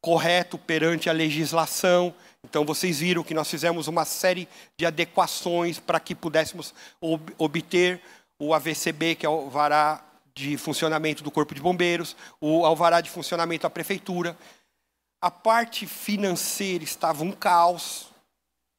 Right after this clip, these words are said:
por, por N motivos. E quando eu assumi, a primeira coisa que eu fiz foi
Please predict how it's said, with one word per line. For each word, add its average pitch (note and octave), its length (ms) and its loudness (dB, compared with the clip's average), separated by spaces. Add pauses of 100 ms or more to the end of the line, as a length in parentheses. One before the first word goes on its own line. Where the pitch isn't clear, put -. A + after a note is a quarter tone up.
(1200)
por, D#3+ 320 0 (420)
por F3 160 -2
N D#3+ 220 2
motivos. F#3+ 760 0 (2500)
E A3+ 320 0 (1800)
quando A#3 640 0 (100)
eu F3 180 2
assumi, E3+ 680 -6 (100)
a D3+ 60 -4
primeira A3 460 2
coisa F#3+ 320 -2
que - 120 -10
eu D#3+ 60 -6
fiz G3+ 460 -6
foi E3+ 440 -2